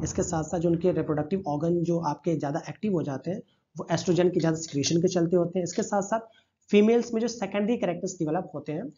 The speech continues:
उसके लिए भी आपका estrogen रिस्पॉन्सिबल होता है, ठीक है। आइए दूसरा देखते हैं progesterone को। It stimulates the thickening of the uterus lining during ovarian period। आपको पता है फीमेल्स का आपके menstrual cycle होती है, तो मेंस्ट्रुअल साइकिल से पहले जो ovarian cycle होती है उसमें जो आपको, अगर आपने, आपने देखा होगा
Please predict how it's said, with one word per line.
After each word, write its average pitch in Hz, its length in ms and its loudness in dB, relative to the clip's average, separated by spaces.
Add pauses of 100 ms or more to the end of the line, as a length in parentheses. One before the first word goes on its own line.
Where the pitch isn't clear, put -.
(260)
उसके 165 240 -2
लिए 226 100 2
भी 160 120 2
आपका 156 240 -2
estrogen 170 360 -6
रिस्पॉन्सिबल 135 580 -8 (120)
होता 131 200 -10
है, 123 160 -10 (120)
ठीक 202 100 -8
है। 311 60 -6 (300)
आइए 127 160 -8 (460)
दूसरा 175 220 6
देखते 196 200 2
हैं 214 80 -2
progesterone 175 460 4
को। - 280 -2 (400)
It 240 80 0
stimulates 226 460 0
the - 140 -8
thickening 214 340 0
of 226 120 0
the 202 60 4 (100)
uterus 214 300 0
lining 190 340 4 (400)
during 202 260 4
ovarian 170 380 2
period। 139 220 -2
आपको 147 180 -6
पता 165 220 -6
है 208 80 -4
फीमेल्स 175 340 0
का 185 80 -4
आपके 175 160 -4
menstrual 156 340 -4
cycle 156 280 -6
होती 139 200 -8
है, 185 40 -12
तो 170 80 -6
मेंस्ट्रुअल 160 280 -4
साइकिल 180 260 -6
से 180 100 -10
पहले 180 200 -4
जो 196 120 -4
ovarian 170 280 0
cycle 170 300 -4
होती 147 200 -6
है 240 100 -8 (400)
उसमें 226 300 2
जो 233 80 4
आपको, 233 640 2
अगर 175 140 0
आपने, 170 260 0
आपने 170 460 -8
देखा 160 260 -2
होगा 165 360 -2